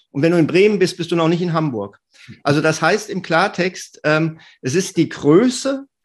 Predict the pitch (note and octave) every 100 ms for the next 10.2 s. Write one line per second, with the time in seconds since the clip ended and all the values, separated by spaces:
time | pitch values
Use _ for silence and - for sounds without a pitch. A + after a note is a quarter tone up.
0 | _ _ _ F3 F3 E3 B2 A#2 G#3 B3
1 | A#3 A#3 G#3+ C#3+ C3+ E3 G3+ G3 G3 -
2 | _ _ _ D#3 D#3 - - E3+ F#3 D3+
3 | F#3 E3+ D#3+ E3+ E3 D#3 C#3+ D#3+ D#3+ D3+
4 | D3 C#3 - - - _ _ _ - E3
5 | F3+ F3+ - E3 - D#3 D3 D3 - -
6 | C#3+ C3 - - D2 C3+ B2+ C3+ G3 A3
7 | - G#3 G#3 G#3 - - _ D3 C#3+ _
8 | _ - - B2 C3 D3 C#3 A3 F#3 E3+
9 | D3 - F3 E3 F3 E3+ D#3+ F#3 F#3 F3
10 | E3